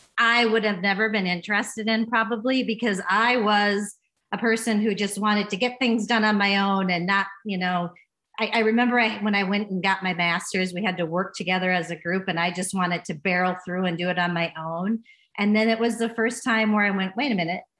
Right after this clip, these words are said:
all these things that these people are adding are teaching me." So I thought with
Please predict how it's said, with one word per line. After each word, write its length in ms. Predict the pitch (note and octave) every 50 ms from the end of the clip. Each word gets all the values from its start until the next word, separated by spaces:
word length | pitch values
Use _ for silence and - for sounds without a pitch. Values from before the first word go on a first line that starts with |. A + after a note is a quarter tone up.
| _ _ _ _
all 260 | G#3+ A3 B3 C4+ C#4
these 280 | E4 D4+ D4 C4+ C4+ -
things 340 | - C4+ C4 C4+ C4 B3 A#3+
that 200 | G#3+ G3 G3+ -
these 180 | A3+ G#3 F#3+ -
people 240 | - A#3 A#3 G#3 G3
are 180 | F#3 F3+ - -
adding 540 | G#3 A3 A#3 A#3 F#3+ F#3+ F3+ F3 F3 E3+ - -
are 140 | F#3+ E3+ - -
teaching 500 | - B3 A3 G#3 - - F#3+ F3+ - -
me." 260 | - - - - _ _ _ _ _ _ _ _ _ - _ _ _
So 200 | - - D4+ C#4+
I 160 | C4 C4 C4+
thought 420 | C4 - - E4 E4+ G4 F#4 - -
with 140 | A#3+ B3+ B3